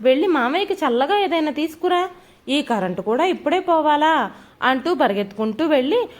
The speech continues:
బ్యాటరీ ఫ్యాన్ ఒకటి తీసుకొచ్చి రాజారాం గారి పక్కనే పెట్టింది. సునీత కూడా పరిగెత్తుకుంటూ వంటగదిలోకి వెళ్ళి ఫ్రిడ్జ్లోంచి చల్లని మంచినీళ్లు తీసుకొచ్చి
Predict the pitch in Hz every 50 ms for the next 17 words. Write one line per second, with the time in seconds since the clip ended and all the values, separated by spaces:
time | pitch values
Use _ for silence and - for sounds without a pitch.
0 | - - - 180 214 202 196 190 196 - 349 381 370 381 370 339 302 294 - 247
1 | - - - 220 226 220 - - 262 254 - - 466 480 440 - - - - _
2 | 226 233 226 214 196 247 240 233 226 220 208 208 208 202 196 196 208 190 - -
3 | - 226 247 349 415 403 359 262 - - 220 190 185 185 185 - - - - -
4 | - _ _ - - 254 214 214 202 226 220 226 214 233 262 370 392 403 262 226
5 | 196 208 - - - 214 208 214 220 226 392 370 302 214 190 185 220 254 277 247
6 | 285 285 277 277 269 247 247 247 277 381 494 453 - - - - _ _ - 220
7 | 220 170 196 233 254 302 349 330 359 370 359 - 214 185 175 180 202 254 311 330
8 | 294 233 214 - 240 247 277 285 277 - - 233 214 226 - 233 220 220 - 392
9 | 466 427